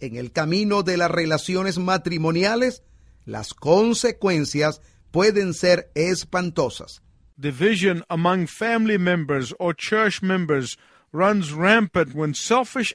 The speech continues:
Speaker 2: ambitions rule the hearts of men and women.
Speaker 1: División entre los miembros de la familia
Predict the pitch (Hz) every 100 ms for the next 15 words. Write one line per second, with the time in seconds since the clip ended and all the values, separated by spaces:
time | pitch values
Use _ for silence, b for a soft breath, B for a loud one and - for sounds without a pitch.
0 | - 214 175 160 214 - 160 135 127 143
1 | 202 233 233 220 180 165 - 190 196 -
2 | 185 151 160 170 160 151 147 120 - _
3 | _ _ - 202 226 220 220 226 226 214
4 | 196 196 185 190 196 208 196 190 180 185
5 | 180 190 226 226 135 104